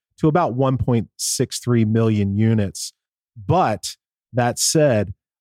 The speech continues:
a lot of the building right now, Jack, is going on in the Sun Belt states. And what we're seeing is not much building going on at all on the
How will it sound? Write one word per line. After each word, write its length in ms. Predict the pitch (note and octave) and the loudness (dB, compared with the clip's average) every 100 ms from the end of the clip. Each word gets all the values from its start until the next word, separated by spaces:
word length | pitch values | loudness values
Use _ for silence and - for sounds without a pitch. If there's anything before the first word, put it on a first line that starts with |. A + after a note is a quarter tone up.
| - | -2
a 60 | |
lot 240 | A#2+ D3 G3 | 0 2 2
of 100 | E3+ | 2
the 80 | B2+ | 0
building 460 | C#3 C#3+ C3+ A2+ | 2 2 2 0
right 180 | A2 G2+ | 0 0
now, 140 | A2+ | 0
Jack, 320 | G#2+ A#2+ G#2+ A2 | 0 -2 -2 -6
is 100 | G2 | -2
going 300 | A#2 A2+ A2 | 0 2 0
on 320 | G#2+ G#2+ A2 | 0 -2 -2
in 260 | A2+ A2 G#2+ G#2 | 0 2 2 0
the 240 | G2+ G2+ | -2 -2
Sun 260 | - D#3 D#3+ | -2 0 0
Belt 240 | G2+ F2+ | -2 -4
states. 500 | - G2+ F#2+ G2 - A2+ | -4 0 0 -2 -6 -6
And 80 | |
what 160 | A#2+ A2 | -4 -2
we're 60 | G#2 | 0
seeing 460 | - D#3+ D3+ A2+ | 2 4 4 4
is 360 | G#2 G2+ F#2 - _ G2+ | 2 2 0 -6 _ -2
not 480 | A#2+ C#3 E3 E3 | 2 4 4 2
much 320 | C#3+ C#3 - - | 2 0 0 0
building 300 | B2+ B2 A#2 | 2 4 2
going 300 | A2+ A2 G#2+ | 2 2 2
on 260 | G#2 G2+ | 2 0
at 220 | G2 G2+ | 0 0
all 340 | G#2 A2+ G#2+ G2+ | 2 2 0 0
on 120 | |
the 60 | G2+ | -2